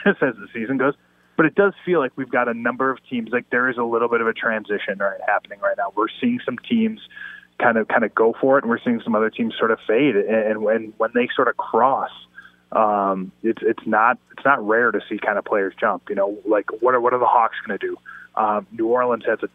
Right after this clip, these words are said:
ton of assets, and, and, and, you know, they've kind of got al-, alternate timelines going. They, they, they seem like they're in a position to compete now, um, but certainly with a ton of young players, could, could, could they be active in some of these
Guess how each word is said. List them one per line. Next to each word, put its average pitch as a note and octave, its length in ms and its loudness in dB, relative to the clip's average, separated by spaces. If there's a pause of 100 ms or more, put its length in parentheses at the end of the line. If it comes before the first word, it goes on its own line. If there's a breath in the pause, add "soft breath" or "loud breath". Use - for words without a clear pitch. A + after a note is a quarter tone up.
(120)
ton C3+ 120 2
of G#2+ 100 0
assets, F#2+ 500 -4 (480 soft breath)
and, A#2+ 200 0
and, A2+ 240 2 (100)
and, A#2+ 80 -4
you A2+ 80 -4
know, G#2+ 120 0
they've A#2+ 180 2
kind C3 200 0
of A#2 80 -4
got A2+ 160 2
al-, A#2 240 0 (120)
alternate A#2+ 400 0
timelines A2+ 540 0
going. G2+ 280 -2
They, G#2+ 120 2 (100)
they, A2 160 2 (120)
they A2 160 0 (400)
seem A#2+ 160 -4
like B2 160 0
they're B2+ 100 2
in B2 80 0
a A2+ 40 -6
position A#2+ 380 -4
to A2 60 0
compete A2 380 -4
now, B2+ 380 4 (340 loud breath)
um, G#2 220 0
but G#2+ 200 0
certainly A#2 260 0
with G#2 140 0
a G#2 80 2
ton A#2+ 200 0
of A2+ 60 0
young A2 180 0
players, A2+ 380 -2
could, - 160 -12
could, - 180 -2 (140)
could C3+ 140 -4
they G#2+ 160 2
be C3 200 0
active - 360 -2 (520)
in G#2 180 -6
some G#2 140 -2
of G2 60 -8
these F#2 140 -2